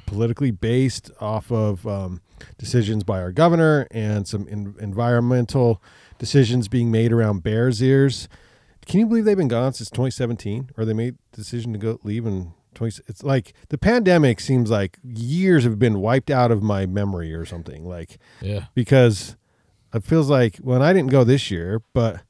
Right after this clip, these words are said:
Speaker 1: like, man, I, it blows my mind that the O R's been, been in Denver for four or five years. Like, there's, it just doesn't even seem, like, possible, but it has.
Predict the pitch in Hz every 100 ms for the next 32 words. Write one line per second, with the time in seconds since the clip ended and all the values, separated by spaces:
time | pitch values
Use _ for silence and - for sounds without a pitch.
0 | _ _ _ _ _ - 107 151 165 87
1 | 95 113 _ _ - 131 131 156 165 151
2 | 151 139 135 101 90 - _ _ - -
3 | _ _ _ _ 131 113 104 - - 139
4 | 143 139 110 107 107 - 104 127 120 101
5 | 113 110 87 82 101 85 _ - 120 110
6 | 113 101 92 113 - 120 123 - 131 107
7 | 107 117 107 131 - - 160 131 135 117
8 | - 127 117 110 104 107 - 117 131 -
9 | 69 71 _ 101 95 - _ _ _ _
10 | _ _ - 113 92 85 -